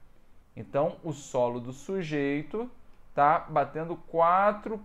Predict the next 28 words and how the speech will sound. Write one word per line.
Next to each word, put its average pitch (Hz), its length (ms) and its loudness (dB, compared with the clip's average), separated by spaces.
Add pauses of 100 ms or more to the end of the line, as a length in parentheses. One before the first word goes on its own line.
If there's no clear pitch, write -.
ponto 202 520 -4
seis, 156 760 -2
Vitão. 127 600 0 (460)
Então, 151 260 -2
se 160 160 -4
eu 196 80 2
quero 151 500 2
que 143 200 -8
chegue 117 640 -8
a, 127 220 0 (200)
é, 110 720 -6
a 107 100 -6
seis, 185 800 -2 (440)
eu 104 80 -12
preciso 160 840 -4 (540)
deixar 127 300 -4
esse 139 180 -8
meio 160 220 -4
mais 190 520 0
alcalino, 139 920 -2 (220)
ok? 127 320 -6
Ou 185 400 0
menos 131 520 -6
ácido, 117 520 -6
você 131 260 -14
fica 127 260 -14
à 120 40 -8
vontade. - 640 -14